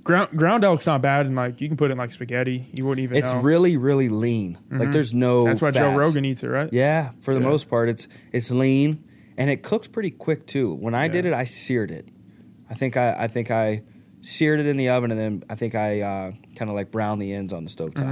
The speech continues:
Speaker 1: Mm-hmm. Yeah.
Speaker 2: I was getting a, a steady supply for, like, a week or two.
Speaker 1: Yeah. My dad's
Speaker 2: And then
Speaker 1: got a
Speaker 2: I
Speaker 1: freezer full of it.
Speaker 2: Then Simon told me he was moving to Nebraska.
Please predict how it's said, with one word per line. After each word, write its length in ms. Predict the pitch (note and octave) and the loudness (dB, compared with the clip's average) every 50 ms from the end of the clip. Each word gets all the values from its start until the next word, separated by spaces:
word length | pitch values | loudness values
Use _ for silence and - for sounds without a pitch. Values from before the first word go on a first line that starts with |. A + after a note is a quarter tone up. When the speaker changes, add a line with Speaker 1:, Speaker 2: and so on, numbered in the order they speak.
| C3+ C3 | -4 -6
Speaker 1:
Mm-hmm. 260 | - - - - - A#2+ | -8 -14 -20 -14 -10 -6
Yeah. 220 | A#2+ A#2+ A#2+ A#2+ - - - - | -6 -6 -6 -8 -10 -16 -12 -4
Speaker 2:
I 80 | - C3 | 0 0
was 140 | D3+ D#3+ D#3 | 2 2 2
getting 200 | F3 D#3+ A#2 B2 A#2+ | 0 0 0 -2 -4
a, 40 | A2 - | -4 -4
a 100 | A#2 A#2 | -6 -6
steady 260 | - - B2+ A#2+ A2+ | -2 -2 0 0 0
supply 400 | G#2 A2+ G2 - A2 G#2 G2+ F2+ | -2 -4 -6 -4 -4 -6 -6 -8
for, 120 | - - E2+ | -10 -10 -10
like, 160 | E2+ F2 - | -10 -10 -12
a 20 | E2 | -10
week 240 | E2+ F2 D#2+ - - | -10 -10 -10 -10 -14
or 40 | - | -16
two. 200 | - C#2+ - - - - - | -16 -16 -16 -14 -14 -14 -14
Speaker 1:
Yeah. 320 | B2 B2+ B2+ B2+ B2 B2 - - - - - - - - - | -10 -8 -8 -8 -8 -8 -10 -14 -20 -20 -20 -20 -20 -18 -16
My 120 | - - | -16 -14
dad's 100 | - B2+ | -12 -10
Speaker 2:
And 140 | C3 A2+ A2 A2 | -8 -6 -4 -2
then 60 | G#2+ | -2
Speaker 1:
got 120 | G#2+ G#2 G2+ | -2 -2 -4
a 20 | |
Speaker 2:
I 20 | F#2+ | -6
Speaker 1:
freezer 400 | - - B2+ B2+ B2+ B2 - - | -8 -6 -6 -6 -6 -6 -10 -14
full 280 | - - - - D#2 D#2 | -14 -14 -14 -14 -14 -12
of 80 | D2 | -12
it. 140 | F2+ - - - - - - - - - - | -14 -14 -14 -18 -20 -20 -20 -20 -20 -14 -10
Speaker 2:
Then 140 | A2 G2+ G2 | -10 -8 -6
Simon 300 | - G#2+ G2+ F#2+ F#2+ F#2 | -6 -6 -4 -4 -6 -8
told 140 | - F2+ | -8 -8
me 80 | F2 F#2 | -8 -6
he 40 | F2+ | -8
was 120 | F2 F#2 | -8 -8
moving 200 | F#2+ F#2 F2+ F2+ | -8 -8 -8 -8
to 60 | E2+ E2+ E2+ | -10 -10 -10
Nebraska. 520 | F2 F2 F2+ F2 F2 - - - - - | -10 -12 -12 -12 -14 -16 -16 -16 -18 -18